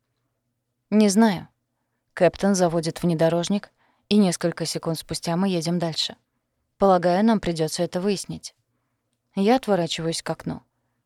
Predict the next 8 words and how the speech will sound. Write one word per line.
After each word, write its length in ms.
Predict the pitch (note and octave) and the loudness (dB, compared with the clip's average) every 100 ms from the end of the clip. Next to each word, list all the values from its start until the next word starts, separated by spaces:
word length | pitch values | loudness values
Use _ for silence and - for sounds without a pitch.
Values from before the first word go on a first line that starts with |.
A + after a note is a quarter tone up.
| _ | _
Если 320 | F#3 F3 - F3+ | -4 -2 0 -2
она 200 | E3+ E3 | -2 -2
думает, 340 | F#3+ F#3+ E3 | 0 0 -2
что 180 | - E3 | -4 -4
ей 240 | E3 F#3 | -2 -4
удастся 420 | E3 E3+ F3+ - | -2 -4 -4 -6
нас 200 | E3+ D#3 | -4 -4
поиметь, 500 | - E3+ E3+ G3 - | -4 -4 -2 -2 -4